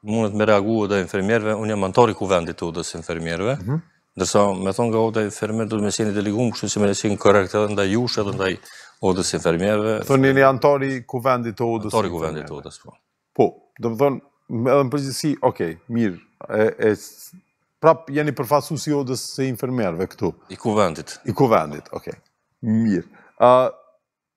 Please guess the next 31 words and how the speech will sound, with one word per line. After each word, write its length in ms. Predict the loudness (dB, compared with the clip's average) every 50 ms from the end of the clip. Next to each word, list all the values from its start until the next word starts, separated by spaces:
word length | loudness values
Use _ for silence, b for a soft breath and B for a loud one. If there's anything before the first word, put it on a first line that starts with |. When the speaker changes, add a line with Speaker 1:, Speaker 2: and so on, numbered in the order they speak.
| _ _ _ _ _ -10 -4
Speaker 2:
temën 280 | -2 -2 -2 0 -2 -2
e 60 | -4
kemi 260 | -4 -4 -4 -4 -4 -4
sot, 360 | -6 -6 -2 -2 -2 -2 -2 -6 -14 -12 -8
themelimin 560 | -6 -4 -4 -4 -4 -2 -2 -2 -2 -2 -2
e 60 | -2
sindikatës 720 | -2 -4 -4 -4 -4 -2 0 2 4 4 4 2 -2 -6 -6
së 220 | -4 -2 0 0 0 -2
infermierëve. 720 | -4 -4 -2 0 2 2 2 2 0 -4 -4 -4 -6 -6 -8 -8 b b b b b b
E 80 | -2 0
dim 260 | 2 2 2 2 0
që 160 | -2 -2 -4
shumë 320 | -2 0 0 2 2 0 -2
industri 480 | -2 0 0 -2 -2 -2 -4 -2 -2 -2
të 140 | -2 -2 -2
ndryshme 460 | 0 0 0 0 0 0 0 0 2 2
dhe 100 | 2 2
punëtorë 480 | 0 0 -2 -2 0 2 2 2 2 2
të 120 | 0 -4
industrimeve 680 | -4 -4 -4 -6 -6 -6 -6 -4 -2 -2 -2 -2 -2 -2
të 360 | -4 -6 -12 -12 -6 -4 -2 -2
ndryshme 400 | 0 2 4 2 2 2 0 0 0 2
janë 260 | 2 2 0 0 0
të 140 | 2 2 4
organizuar 600 | 4 2 2 2 0 0 0 -4 -2 -2 -2 -2
në 140 | -2 -4 -4
për 160 | -4 -4 -4
sindikata, 760 | -4 -4 -2 -2 -2 0 2 4 4 4 4 4 2 0 0 -2 B B B B B B B B B -2 -2
se 160 | 0 -2 -2
sindikata, 760 | -2 -2 -2 -2 -2 0 2 6 6 6 6 4 2 2 2 0 -2 -6 _ _
e, 160 | -6 -2 -2